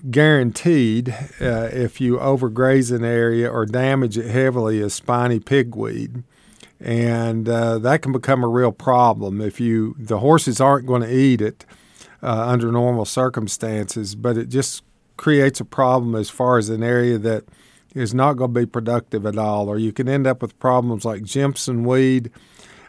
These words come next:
uh, or cockleburs, which those of you that are showing horses or grooming your horse, uh, know can be a real problem.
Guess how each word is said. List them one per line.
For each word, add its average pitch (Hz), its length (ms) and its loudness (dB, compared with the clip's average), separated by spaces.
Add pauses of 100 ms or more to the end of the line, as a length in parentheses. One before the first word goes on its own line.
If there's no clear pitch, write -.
uh, 117 160 0
or 113 100 0
cockleburs, 127 1080 2 (180)
which 110 280 -6
those 113 380 0
of 117 200 0
you 113 60 0
that 113 200 -2
are 107 120 -4
showing 120 420 -2
horses 113 720 -6 (640)
or 110 460 0
grooming 123 520 4
your 98 200 -2
horse, 107 560 -4
uh, 113 180 -6
know 113 220 -4
can 113 160 -6
be 113 100 -2
a 110 100 0
real 107 220 -4
problem. 101 720 -2